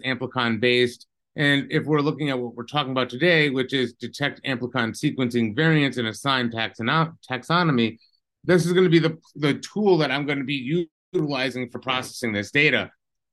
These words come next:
Again, for the, to run this workflow, there's a couple components that we need, essentially, uh, an adapter list, uh, a database, and we need to bring in our reads.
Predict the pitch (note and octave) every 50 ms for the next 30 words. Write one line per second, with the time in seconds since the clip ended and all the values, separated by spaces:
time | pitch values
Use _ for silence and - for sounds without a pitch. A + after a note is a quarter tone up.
0 | _ _ _ - - C3 A#2+ D3 C#3 C3 B2+ - D#3+ E3+ D3 D3+ D3+ D#3 B2+ -
1 | D#3 D3+ C3 D#3+ D#3 D3+ D3 C#3 A2+ C#3 D3+ D3+ D#3 - E3 D3+ C#3 C3+ B2+ A#2+
2 | B2 - D3+ B2+ - B2+ - - B2+ A#2+ - B2+ C#3 C#3 C3+ C3 B2 - C3+ A#2
3 | G#2+ A#2 A#2 A#2+ C3+ C#3+ C#3+ C#3 B2+ A#2+ - - C3 B2 - - C#3 C3+ C3 B2+
4 | B2 C3 C3+ B2+ A#2 A#2 - _ _ _ _ - - C3+ B2+ B2 - C3 C3 B2+
5 | A#2 G#2 C3 B2 B2+ B2+ C3 C3 C3 B2 A#2+ B2 B2 A#2+ A#2 A#2 A#2 A#2 - -
6 | - A2 A2+ G#2+ G#2+ G#2 G#2+ G#2+ G2+ A2 A2+ G2 B2 B2+ B2+ B2 B2 A#2+ A#2+ A#2+
7 | A#2+ A#2 A#2 A#2 A#2 A#2+ B2 A#2 A2+ A#2 A#2 A2+ A#2 A2+ G#2 G2+ A#2+ A#2 A2+ A2+
8 | A2+ A2 G#2+ G#2 G#2 G2+ C#3+ F#3 G3 F3+ E3+ D#3+ E3 -